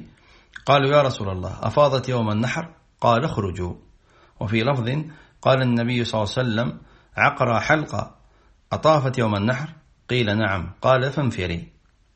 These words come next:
وقال عن ابن عبد الله بن عباس رضي الله عنهما قال:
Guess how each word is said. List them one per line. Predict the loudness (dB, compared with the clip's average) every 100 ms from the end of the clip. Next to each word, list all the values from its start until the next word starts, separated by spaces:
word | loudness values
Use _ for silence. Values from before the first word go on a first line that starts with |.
| _ _ _ _ _ _ _ _ _ _ _
وقال | -10 0 2 2 0 -2
عن | -2
ابن | -2
عبد | -2 -2
الله | -2 0
بن | 0
عباس | 0 -2 -2 -2 -2
رضي | -4 -4
الله | -2 0 0
عنهما | 0 0 0
قال: | -2 -6 -8